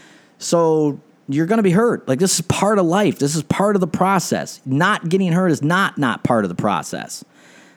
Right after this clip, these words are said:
That's just how it is. You were born into a world that has, you know, a hatchet and a knife waiting for you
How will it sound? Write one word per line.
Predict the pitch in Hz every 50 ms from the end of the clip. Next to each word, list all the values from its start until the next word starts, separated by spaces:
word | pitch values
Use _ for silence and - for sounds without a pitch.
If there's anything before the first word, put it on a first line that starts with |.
| _
That's | - 170 175
just | 175
how | 220 214 202
it | 208
is. | 220 208 151 107 90
You | 101 131
were | 160 156
born | 123 107 - - 170 185 196 196 196
into | 190 185 180 165 156
a | 151
world | 131 127 143 165 180 180 170 143 123 104
that | 117 117 107
has, | 98 147 139 131 117 - - - - - - - - _ -
you | - 135 151
know, | 143 123
a | 117
hatchet | - - - 165 175 170 165 - - - 151 - -
and | - 151 135
a | 127
knife | 127 123 135 156 170 156 143 - -
waiting | 113 131 151 160 165 165 160 139
for | 113 - 131 127 123
you | 120 113 113 117 117 110 -